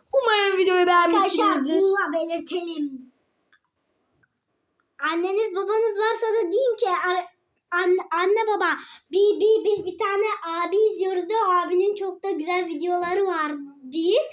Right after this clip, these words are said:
Speaker 2: A-, artık anneniz de babanız da bizi sevmeye başlasın, değil mi abi?
Speaker 1: Evet arkadaşlar, yani kanalımızı büyütmemiz lazım. Adı üstünde kanal. Bunu büyütmemiz lazım. Hatta arkadaşlar dur.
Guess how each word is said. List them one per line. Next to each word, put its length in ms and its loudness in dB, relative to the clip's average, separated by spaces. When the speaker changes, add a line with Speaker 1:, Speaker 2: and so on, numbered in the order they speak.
Speaker 2:
A-, 360 2
artık 220 -2
anneniz 500 0
de 140 -2
babanız 440 -2
da 160 0
bizi 200 -4
sevmeye 520 -6
başlasın, 600 -10
değil 120 -8
mi 60 -4
abi? 240 -10
Speaker 1:
Evet 240 2
arkadaşlar, 520 2
yani 260 2
kanalımızı 480 0
büyütmemiz 500 2
lazım. 360 0
Adı 160 0
üstünde 280 -2
kanal. 320 4
Bunu 140 2
büyütmemiz 600 4
lazım. 300 0
Hatta 300 2
arkadaşlar 640 0
dur. 220 -2